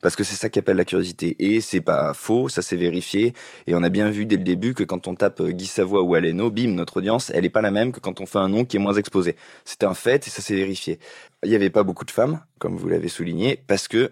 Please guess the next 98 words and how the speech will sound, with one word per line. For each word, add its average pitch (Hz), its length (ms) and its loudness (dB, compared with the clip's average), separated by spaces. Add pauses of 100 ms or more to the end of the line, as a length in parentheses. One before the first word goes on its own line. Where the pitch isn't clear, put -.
(100)
il - 40 0
y 95 40 4
a 95 40 6
pas 98 140 0
beaucoup - 180 -6
de - 80 -10
femmes 87 140 0
dans 80 80 -6
ce - 120 -10
milieu. 80 140 -6 (380)
Et 90 60 2
j'ai 87 100 0
galéré, 120 640 2
et 90 80 0
depuis 90 220 -4
le 85 60 -6
premier 107 280 2
jour, 107 200 2
j'ai 92 100 4
voulu 107 240 0
qu'il 117 160 0
y - 20 0
ait - 20 2
des 95 40 2
femmes, 101 300 -2 (200)
et 78 80 -4
en 80 60 -2
fait, - 280 -6
il - 60 -4
y - 20 0
en 123 60 2
a 151 60 0
pas 143 100 2
beaucoup, 113 360 -2 (380)
et 95 300 0
il 92 140 -2
était - 240 0
hors 120 100 4
de 120 80 2
question 107 320 -2
pour 101 140 -4
moi 104 100 2
de 87 80 -2
faire 101 220 2
des 98 80 2
femmes 87 240 -2
pour 131 160 -2
faire 98 160 2
des 98 100 0
femmes. 131 320 0
Donc, 90 340 -4
non 120 160 2
seulement 127 220 2
il 120 40 2
y - 20 2
en - 20 2
avait 90 100 4
pas 78 120 2
beaucoup, 82 340 0
et, 87 160 2
et 85 100 0
on 80 60 0
fait 80 140 -4
un 76 80 0
tri 107 160 -2
aussi - 180 -2
parce 80 160 0
que 87 120 0
il - 320 -2
y - 20 2
a - 20 4
des 90 100 4
gens 92 140 2
qui - 80 -8
sont 85 120 -4
pas 87 120 2
bons, 90 220 -2 (240)
il 85 60 0
y - 20 0
a - 20 0
des 87 80 0
gens 95 160 2
dont 90 100 4
les 87 140 2
histoires 92 240 0
ne 85 80 0
nous 80 140 -2
parlent 92 180 -4
pas, 90 160 2
donc 110 240 -4
ça - 220 0
réduit 151 580 0
d'autant 104 260 0
plus, 151 200 0
donc 95 160 -2
on 90 80 0
a 90 80 2
galéré, 113 460 2